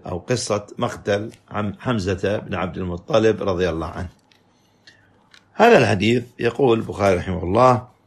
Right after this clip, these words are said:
عن عبيد الله بن عدي بن الخيار أنه قال لوحشي، وحشي صحابي معروف رضي الله عنه،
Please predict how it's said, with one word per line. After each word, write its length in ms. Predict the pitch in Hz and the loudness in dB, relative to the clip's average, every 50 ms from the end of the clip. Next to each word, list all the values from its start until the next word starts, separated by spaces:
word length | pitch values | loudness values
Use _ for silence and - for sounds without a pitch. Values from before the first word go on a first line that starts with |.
| _ _ _ _ _ _ _ _ _ _ - | _ _ _ _ _ _ _ _ _ _ 0
عن 280 | 135 135 131 127 135 - - _ _ _ _ _ _ _ _ _ _ _ _ _ _ _ _ _ _ _ _ - | 0 2 2 0 -4 -8 -14 _ _ _ _ _ _ _ _ _ _ _ _ _ _ _ _ _ _ _ _ -4
عبيد 320 | 117 120 135 127 120 110 | 0 2 2 4 4 4
الله 500 | 107 101 92 104 117 117 113 101 90 - _ _ _ _ _ _ _ _ _ _ _ _ _ - | 2 2 4 6 6 6 6 4 0 -6 _ _ _ _ _ _ _ _ _ _ _ _ _ -6
بن 120 | 101 104 | -2 -2
عدي 440 | 101 90 101 107 95 123 120 117 107 | 0 0 0 0 0 0 2 2 0
بن 160 | 87 90 104 | 0 -2 -4
الخيار 600 | 90 - - 101 104 117 120 123 123 - - - - _ _ _ _ _ _ _ _ _ _ _ _ - | -4 -4 0 2 4 6 8 8 6 6 2 -2 -10 _ _ _ _ _ _ _ _ _ _ _ _ -8
أنه 300 | 104 104 101 101 104 101 | -6 -4 -2 -2 -2 -2
قال 380 | 95 - 127 127 123 117 113 107 | 0 2 4 6 6 6 6 6
لوحشي، 520 | 107 104 95 87 - - - 110 87 85 - _ _ _ _ _ _ _ _ _ _ _ _ _ _ _ _ _ _ _ _ _ _ _ | 4 2 2 0 -2 -2 -4 -4 -6 -8 -10 _ _ _ _ _ _ _ _ _ _ _ _ _ _ _ _ _ _ _ _ _ _ _
وحشي 500 | - - - - - - 107 120 139 - | -12 -12 -10 -10 -4 0 0 0 0 0
صحابي 720 | - - - 185 - - 196 185 - 202 180 135 120 147 - - _ _ _ _ _ - | -2 -2 -2 2 6 6 6 8 8 6 6 4 2 -2 -4 -10 _ _ _ _ _ -2
معروف 560 | 120 107 113 156 170 156 135 113 - - - _ _ _ _ _ _ _ _ _ _ _ _ _ _ _ _ _ _ - | 2 4 6 8 8 8 8 6 2 -4 -16 _ _ _ _ _ _ _ _ _ _ _ _ _ _ _ _ _ _ -2
رضي 280 | - 135 139 104 104 98 | 2 2 4 4 4 4
الله 220 | 92 95 98 90 | 4 2 2 2
عنه، 320 | 80 - 139 127 101 90 | 2 4 4 2 2 -2